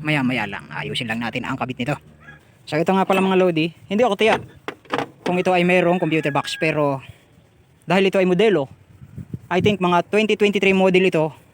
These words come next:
sure bull ito, meron itong computer box. At sa tingin ko, ito yun. Check nga natin, ito nga ba yun? Made in China. Pero European car. Siguro ito na yun, computer box.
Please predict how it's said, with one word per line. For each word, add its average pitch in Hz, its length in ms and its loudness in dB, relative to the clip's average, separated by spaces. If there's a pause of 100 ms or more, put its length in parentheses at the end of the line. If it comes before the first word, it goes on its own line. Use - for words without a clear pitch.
(120)
sure 185 300 0
bull 185 160 4
ito, 170 100 2
meron 160 240 2
itong 160 220 -2
computer 143 320 -2
box. - 260 -6 (380)
At 135 100 2
sa 175 80 -4
tingin 202 240 2
ko, 170 140 4
ito 135 160 -2
yun. 131 240 -2 (880)
Check - 160 -10
nga 143 80 0
natin, 143 300 -2
ito 117 100 -8
nga 127 160 -2
ba 160 60 -4
yun? 180 160 -4 (2250)
Made 110 160 -16
in 117 140 -10
China. 117 340 -8 (960)
Pero 131 160 -8
European 123 480 -6
car. 113 220 -14 (420)
Siguro 180 480 0
ito 147 220 -8
na 151 160 -6
yun, 147 100 -8 (320)
computer 131 400 -6
box. - 380 -10